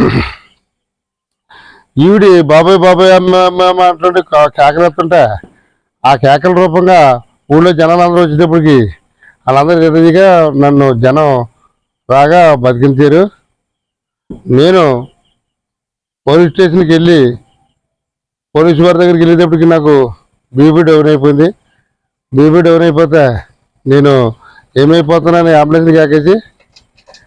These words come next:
రాజమండ్రి హాస్పిటల్కి తీసుకెళ్ళిపోయారు. అక్కడ ఏదో బిర్యానీ ఇచ్చి రెండు ఇంజెక్షన్ చేసేటప్పుడు నాకు ఆవేశం తగ్గింది. ఆ తర్వాత ఈవేళ డిశ్చార్జ్ చేశారు.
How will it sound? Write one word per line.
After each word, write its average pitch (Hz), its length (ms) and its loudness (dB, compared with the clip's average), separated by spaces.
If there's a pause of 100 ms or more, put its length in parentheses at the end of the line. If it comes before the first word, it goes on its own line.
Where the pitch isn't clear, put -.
(240)
రాజమండ్రి 165 500 2
హాస్పిటల్కి 160 300 0
తీసుకెళ్ళిపోయారు. 151 800 0 (920)
అక్కడ 156 140 -2
ఏదో 165 200 2
బిర్యానీ 165 300 0
ఇచ్చి 160 120 0
రెండు 165 240 2
ఇంజెక్షన్ 156 320 0
చేసేటప్పుడు 160 320 0
నాకు 156 180 -2
ఆవేశం 139 420 -2
తగ్గింది. 135 420 -4 (1500)
ఆ 139 100 -2
తర్వాత 143 340 0
ఈవేళ 143 500 2
డిశ్చార్జ్ 127 440 -2
చేశారు. 143 400 0